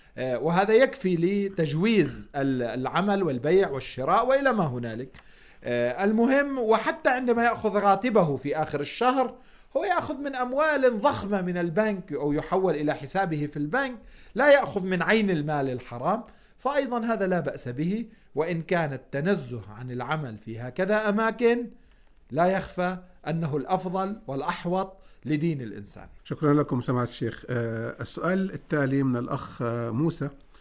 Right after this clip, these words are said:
Speaker 2: ويقول فيه: "كنت راجعًا من المدينة المنورة إلى بلدي ولم أصلي العشاءين،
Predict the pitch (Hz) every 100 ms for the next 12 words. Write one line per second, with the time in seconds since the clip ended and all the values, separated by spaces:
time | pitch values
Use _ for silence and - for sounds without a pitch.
0 | - - 127 123 156 143 139 156 160 170
1 | 160 143 143 131 120 107 113 127 151 151
2 | - _ - 120 123 120 120 127 151 151
3 | 131 127 120 127 156 160 - - - -
4 | 135 135 131 151 110 92 - - - -
5 | - - - - - 151 160 143 - 151
6 | 156 156 156 131 135 135 139 147 98